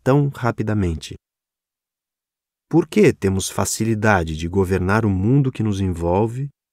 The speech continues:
mas grandes dificuldades de governar as emoções?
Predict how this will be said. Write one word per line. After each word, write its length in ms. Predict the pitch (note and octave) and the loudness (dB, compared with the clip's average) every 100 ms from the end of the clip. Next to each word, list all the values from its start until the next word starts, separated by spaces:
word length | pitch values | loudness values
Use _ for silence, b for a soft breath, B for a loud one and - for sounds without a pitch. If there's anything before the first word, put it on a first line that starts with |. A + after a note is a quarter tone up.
| _ _ _ _ _ - | _ _ _ _ _ -6
mas 300 | F#2 F#2 - | -2 -2 -4
grandes 500 | - G#2+ D3+ D3+ D3 | -2 2 4 4 0
dificuldades 880 | C3 - B2 A2 F#2 G2 A2 A#2 A2 | -2 -6 -6 -4 -2 0 0 -2 -6
de 80 | |
governar 540 | G2 G#2+ G2+ F#2 F#2 F#2 | -2 -2 0 0 0 -2
as 160 | F2+ | -2
emoções? 640 | F#2+ F2+ - - D#2+ - | -2 -2 -4 -6 -6 -8